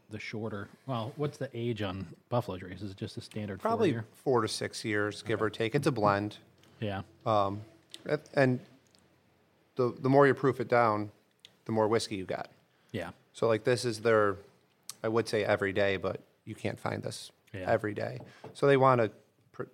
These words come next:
Speaker 2: produce as much as they can, have a higher yield. If this was a hundred and ten proof, they'd have way less, and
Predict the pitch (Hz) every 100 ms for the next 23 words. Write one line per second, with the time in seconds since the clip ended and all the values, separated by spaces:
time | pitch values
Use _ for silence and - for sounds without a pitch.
0 | _ - 107 110 - - - 107 104 -
1 | 95 107 98 127 113 107 101 98 104 101
2 | 110 120 110 104 117 110 107 107 110 107
3 | 98 101 _ - 160 143 131 127 - -
4 | _ 113 107 110 104 107 107 117 98 -
5 | - 127